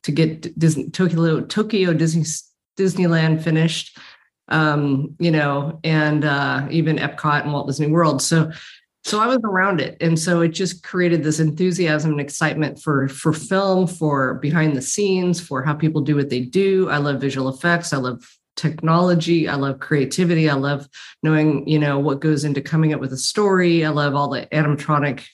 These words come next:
designs and figures and everything else. That, so everything that they create over the years has just been fascinating. And, um, and I used to go behind the scenes, uh, at, you know, Epcot and Walt Disney World. My dad would take me backstage then too as a kid. So I'd see these animatronics, di-, life,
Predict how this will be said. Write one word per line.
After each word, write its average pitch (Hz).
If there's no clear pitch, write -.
designs 160
and 143
figures 160
and 139
everything 151
else. 151
That, -
so -
everything 214
that 175
they 165
create 156
over 151
the 139
years 143
has 135
just -
been 139
fascinating. 139
And, 131
um, 143
and 160
I 170
used 190
to 175
go 160
behind 156
the -
scenes, 147
uh, 151
at, 143
you 160
know, 151
Epcot 160
and 151
Walt 151
Disney 220
World. 143
My 147
dad 143
would 143
take 156
me 156
backstage 139
then 156
too 208
as 151
a 151
kid. 131
So 165
I'd 175
see 226
these 160
animatronics, 143
di-, 165
life, 165